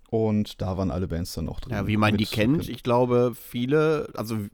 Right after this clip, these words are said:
Speaker 2: wir werden sowas schon mal von innen gesehen haben, aber viele kennen ja so Nightliner nicht. Beschreib mal.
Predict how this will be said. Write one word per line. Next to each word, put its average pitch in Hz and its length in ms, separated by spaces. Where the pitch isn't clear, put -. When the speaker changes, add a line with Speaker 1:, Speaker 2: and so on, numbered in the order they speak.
Speaker 2:
wir 120 260
werden 143 180
sowas 135 240
schon 135 100
mal 123 80
von 127 140
innen 123 200
gesehen 131 360
haben, 107 320
aber 113 180
viele 113 280
kennen 139 180
ja 135 80
so 107 100
Nightliner 104 460
nicht. 101 160
Beschreib 110 340
mal. 104 160